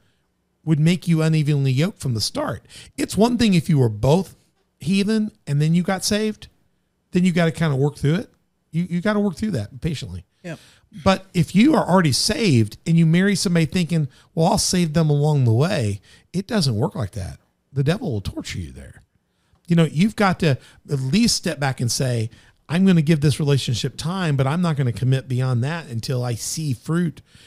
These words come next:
Speaker 1: and witness." Because, I mean, if you do that, you're putting yourself in a situation where you cannot decide now whether your kids will even be raised that way because you're now unevenly yoked
Speaker 2: Right.
Speaker 1: and there'll be an alternative exposure. I mean, I know people,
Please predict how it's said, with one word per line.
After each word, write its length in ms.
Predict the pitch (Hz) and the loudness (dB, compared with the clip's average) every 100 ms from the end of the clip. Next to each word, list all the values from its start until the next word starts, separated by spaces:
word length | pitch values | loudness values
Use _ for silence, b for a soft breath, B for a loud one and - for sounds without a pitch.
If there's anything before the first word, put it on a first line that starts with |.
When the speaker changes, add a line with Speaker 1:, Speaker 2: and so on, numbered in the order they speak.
| b _ | b _
Speaker 1:
and 180 | 139 104 | -4 -2
witness." 500 | 113 190 107 101 - _ _ _ _ | -2 -4 -6 -10 -12 _ _ _ _
Because, 320 | 143 - 156 - B - - | -2 2 0 -2 B -20 -4
I 120 | 165 | 2
mean, 180 | 175 170 - | 2 2 -2
if 120 | - | -2
you 80 | 165 | -2
do 220 | 143 247 | 0 0
that, 300 | 226 147 - | 0 -2 0
you're 140 | 151 156 | 2 2
putting 400 | - 208 196 185 | 2 -2 0 0
yourself 420 | 156 - 160 147 | 0 -2 -4 -2
in 120 | 143 | -2
a 40 | |
situation 580 | 127 135 139 156 165 156 | -2 -4 -2 -2 -2 0
where 260 | 131 131 120 B B B | 2 2 0 B B B
you 160 | 147 190 | 0 2
cannot 440 | - 175 151 156 | 0 -2 -4 -4
decide 440 | 127 - 147 147 | -4 -2 -4 -4
now 280 | 127 170 185 | -4 -4 -4
whether 220 | 131 135 | -4 -2
your 140 | 131 117 | -2 -2
kids 320 | - 208 - | -2 -2 -2
will 100 | 117 | -6
even 220 | 113 113 | -6 -6
be 260 | 107 104 107 _ | -6 -8 -10 _
raised 360 | 120 110 104 - | -6 -4 -4 -8
that 180 | 104 - | -12 -8
way 140 | 107 | -8
because 340 | 110 117 117 110 | -6 -4 -4 -2
you're 100 | 117 | -4
now 380 | 127 131 131 - | -4 -6 -8 -4
unevenly 500 | 131 127 117 107 104 | -2 0 -2 -4 -2
yoked 360 | 139 233 143 B B | -4 -4 -8 B B
Speaker 2:
Right. 100 | 175 | -4
Speaker 1:
and 80 | 147 | 4
there'll 100 | 151 | 4
be 160 | 147 147 | 4 0
an 100 | 123 | 0
alternative 800 | 143 147 - 165 147 135 135 | -2 -2 -2 2 2 2 0
exposure. 640 | 110 - - 160 120 82 - _ _ _ _ _ _ _ _ _ _ | -2 -4 -4 -2 -2 -6 -14 _ _ _ _ _ _ _ _ _ _
I 40 | 151 | -4
mean, 100 | 160 | 0
I 100 | 214 | 2
know 180 | 240 185 | 4 2
people, 520 | - 180 - 139 131 | 2 0 2 2 0